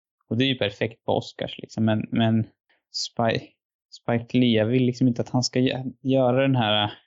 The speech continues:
Hollywood, men det är kanske är bra att det är någon som honom som ju också gör de här mer Hollywood,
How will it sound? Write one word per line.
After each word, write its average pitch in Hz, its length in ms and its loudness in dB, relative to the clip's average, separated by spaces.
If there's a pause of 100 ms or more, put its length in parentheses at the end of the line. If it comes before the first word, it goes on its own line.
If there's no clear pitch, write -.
(340)
Hollywood, 113 220 0
men 120 80 4
det 131 40 2
är 127 40 -2
kanske 147 200 -2
är 135 80 -4
bra 143 260 2
att - 160 -6
det 110 80 0
är 123 140 2
någon 120 180 -4
som 107 100 -4
honom 101 240 0
som 107 120 0
ju 104 60 0
också 104 220 -4
gör 117 200 2
de 113 140 0
här 98 180 -2
mer 101 280 -2 (380)
Hollywood, 104 600 -2